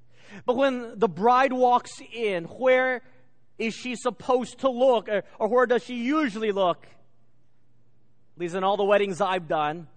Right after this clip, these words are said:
as she walks in, she's looking at the groom. Now, I've yet to have it happen where she is looking at one of the groomsmen, because if that happens, then we're not doing the wedding.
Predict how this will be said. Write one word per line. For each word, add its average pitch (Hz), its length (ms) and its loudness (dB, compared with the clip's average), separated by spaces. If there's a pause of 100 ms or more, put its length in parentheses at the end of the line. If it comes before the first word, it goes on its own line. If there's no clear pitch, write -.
(280)
as 123 140 -12
she 220 180 -10
walks 180 440 0
in, 143 360 -8 (520)
she's 185 360 -10
looking 175 400 -4
at 131 140 -8
the 135 80 -10
groom. 117 380 -12 (2750)
Now, 170 140 2
I've 185 160 2
yet 214 240 -2
to 202 100 0
have 185 220 -2
it 175 80 -4
happen 180 420 -2
where 160 220 -2
she 165 340 -6 (300)
is 156 180 -6
looking 185 260 -4
at 165 100 -6
one 165 160 -4
of 156 40 -6
the 156 80 -2
groomsmen, 175 800 -4 (1120)
because 151 220 -10
if 160 100 -4
that 214 180 2
happens, 185 640 -2
then 165 280 -4
we're 185 100 -2
not 180 220 -2
doing 170 280 -2
the 147 80 -4
wedding. 123 420 -4